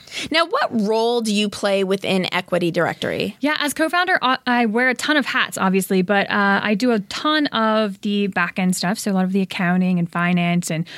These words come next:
Speaker 2: fundraising and all that kind of fun stuff, but also very much, uh, in the copywriting and marketing and, uh, building brand awareness.
Speaker 1: Awesome. And how big is your team?
Speaker 2: We are two co-founders.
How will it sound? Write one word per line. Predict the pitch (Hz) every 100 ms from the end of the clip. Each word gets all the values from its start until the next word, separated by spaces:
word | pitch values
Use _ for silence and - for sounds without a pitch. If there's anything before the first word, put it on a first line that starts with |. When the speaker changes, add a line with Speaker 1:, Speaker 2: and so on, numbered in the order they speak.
| - -
Speaker 2:
fundraising | 269 277 269 262 247 262 247
and | 214
all | 220
that | 226 226
kind | 233
of | 220
fun | 220 214
stuff, | 233 214
but | 262
also | 262 269
very | 233 220
much, | 214 202 -
uh, | 202 196 190 190 - - - -
in | 220 208
the | 196 202 202
copywriting | 226 196 190 180 175 175
and | 185
marketing | 208 214 208 190 190 185 185
and, | 180 175 175 175
uh, | 175
building | 175 196 185 185
brand | 175 170
awareness. | 165 180 - - - - - -
Speaker 1:
Awesome. | 370 359 -
And | 269
how | 311 359
big | 359 320
is | 269
your | 277
team? | 269 277 175 196 226
Speaker 2:
We | 294 330
are | 262 262 262 254
two | - 339
co-founders. | 359 254 226 190 190 247 427 -